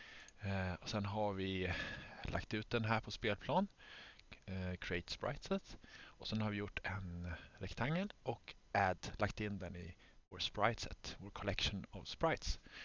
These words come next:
Då ser det ut så här. En liten grå ruta. Så, vad vi ska göra nu är att vi ska lägga till en till. En till sprite,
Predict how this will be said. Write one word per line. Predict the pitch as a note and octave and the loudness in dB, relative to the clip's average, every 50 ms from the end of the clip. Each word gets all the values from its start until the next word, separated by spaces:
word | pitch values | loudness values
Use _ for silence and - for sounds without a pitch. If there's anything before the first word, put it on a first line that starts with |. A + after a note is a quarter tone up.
| - - - - - - | -12 -12 -14 -14 -10 -4
Då | - | 0
ser | F#2 - | 2 2
det | A2 | 2
ut | G2 | 4
så | - A2 | 8 10
här. | A2+ C#3 E3+ - - - - - - - - - - - - - - - - - - - - _ _ _ _ _ _ _ _ _ _ _ _ _ _ _ _ _ _ _ _ _ _ - - - - - | 10 10 10 6 -4 -14 -12 -12 -14 -16 -10 -12 -12 -12 -12 -18 -20 -20 -20 -20 -20 -20 -20 _ _ _ _ _ _ _ _ _ _ _ _ _ _ _ _ _ _ _ _ _ _ -20 -16 -8 -4 -4
En | - - - | -4 -2 -4
liten | - - - G2+ G2 | -2 0 2 2 4
grå | G2+ G#2+ G2+ G2+ | 4 4 4 4
ruta. | G#2+ G#2 - - D#3 F3+ - - - - - - - - - - - - - - - - - - - - - - _ _ _ _ _ _ _ _ - - - - - - - - - - - | 4 4 6 4 4 4 2 -8 -20 -20 -20 -20 -20 -20 -20 -20 -20 -20 -20 -20 -20 -20 -20 -20 -20 -20 -20 -20 _ _ _ _ _ _ _ _ 2 2 2 0 -4 -6 -8 -8 -12 -10 0
Så, | - - - - - G#3+ - - - - - B2 C3 A#2 G#2 - - | 4 8 10 10 10 8 4 0 -2 6 8 10 10 10 10 8 6
vad | - C3 | 6 6
vi | C#3 | 10
ska | - - | 12 12
göra | F3 D#3+ D#3 | 12 12 12
nu | E3 F#3+ G3+ | 12 8 6
är | D3+ | 4
att | - - | 4 4
vi | A2+ | 2
ska | - - G2+ | 4 10 12
lägga | G#2 G2+ - | 12 12 12
till | - - E2+ - - | 12 6 4 4 2
en | - - F2 D#2+ D#2+ - - - | 0 -2 0 -2 -6 -10 -4 4
till. | - - A#2 D3+ G3+ G#3 - - - - - - - - - - - - - - - - - - - - - - - - - - | 8 10 10 10 8 4 0 -8 -8 -8 -10 -10 -14 -10 -2 2 4 4 4 4 2 0 -2 -4 -4 -4 -6 -8 -8 -10 -12 -4
En | - G#2 G2 | -2 0 4
till | - A#2 B2+ | 4 4 4
sprite, | - - - B2 C3+ E3+ - - - | 4 6 8 8 8 8 6 4 -2